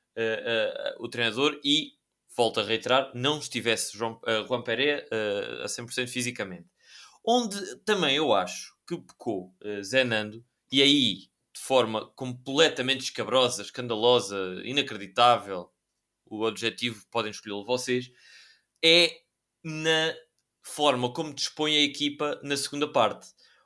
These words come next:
Ou seja, a Académica passa a jogar num quatro quatro dois. Quem é que passam a ser os quatro homens do meio campo? Passa a ser Vasco Gomes,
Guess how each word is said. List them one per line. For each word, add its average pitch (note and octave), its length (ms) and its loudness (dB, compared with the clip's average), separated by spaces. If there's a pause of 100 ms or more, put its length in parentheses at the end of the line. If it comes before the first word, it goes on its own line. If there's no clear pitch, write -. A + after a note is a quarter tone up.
Ou D#3 100 4
seja, F2+ 500 0 (720)
a - 60 0
Académica F#3 580 2
passa F3 300 4
a - 20 4
jogar D#3+ 200 2
num D#3+ 100 -4
quatro D#3+ 340 0
quatro C#3+ 340 0
dois. F#2+ 480 -2 (800)
Quem G3+ 180 4
é F#3+ 60 4
que F#3+ 100 -10
passam F3+ 360 2
a D#3+ 60 0
ser E3 500 2
os C#3+ 140 0
quatro E3 480 2
homens C#3 400 4
do C3+ 100 -10
meio C3 220 -4
campo? F#2 320 -6 (400)
Passa B2 260 4
a C3 60 2
ser G#2 440 -4 (880)
Vasco A2+ 380 0
Gomes, E3+ 440 0